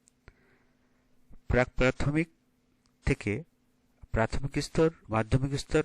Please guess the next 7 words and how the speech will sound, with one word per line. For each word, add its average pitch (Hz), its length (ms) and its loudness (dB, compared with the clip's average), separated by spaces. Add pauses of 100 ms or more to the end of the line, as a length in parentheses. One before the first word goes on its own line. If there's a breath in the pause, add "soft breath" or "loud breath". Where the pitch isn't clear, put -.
(100)
উচ্চ - 180 -10
মাধ্যমিক 123 480 -4
স্তরের, 110 400 -4
আহ, - 880 -12 (300)
পাঠ্যপুস্তক - 560 -2
আমরা 107 260 -2
পাব। 90 120 0